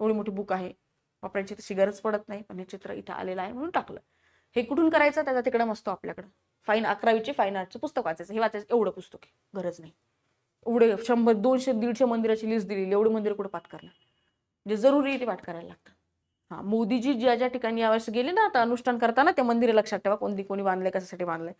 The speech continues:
मोदीजींनी एक अनुष्ठान केलं ना अकरा दिवसाचं, before the प्राण प्रतिष्ठा, तर ते कोणकोणत्या मंदिरात गेले, ते मंदिर कोणी बांधलं, कोणत्या राजाचं होतं, कुठं होतं, याचं सगळं वाचून जा, इम्पॉर्टंट आहे ते. नंतर हे तुमचं,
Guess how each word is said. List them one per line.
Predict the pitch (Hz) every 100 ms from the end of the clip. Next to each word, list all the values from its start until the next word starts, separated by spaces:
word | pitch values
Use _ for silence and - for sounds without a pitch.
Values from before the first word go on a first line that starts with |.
| - - _ _
मोदीजींनी | 233 233 247 277 277
एक | 269
अनुष्ठान | 247 254 311 302
केलं | 381
ना | 453
अकरा | 381 339
दिवसाचं, | 339 381 359 381 269
before | 233 240 247
the | 233
प्राण | 247 233
प्रतिष्ठा, | 240 247 302 427 381 - _ _ _ _ _ _ -
तर | 240
ते | 269
कोणकोणत्या | 277 285 311 320
मंदिरात | 294 285 320
गेले, | 269 320
ते | 294
मंदिर | 269 269 254
कोणी | 294 294
बांधलं, | 302 262 262 262
कोणत्या | 262 247 247
राजाचं | 247 247 247 254
होतं, | 226 226
कुठं | 240 240 254
होतं, | 226 240
याचं | 233
सगळं | 240 277
वाचून | 269 254 262
जा, | 202 170 _
इम्पॉर्टंट | 269 254 226 196 175
आहे |
ते. | - _ _ _ _ _ _ _ _ _ _ _
नंतर | 294 311
हे | 370 370
तुमचं, | 359 320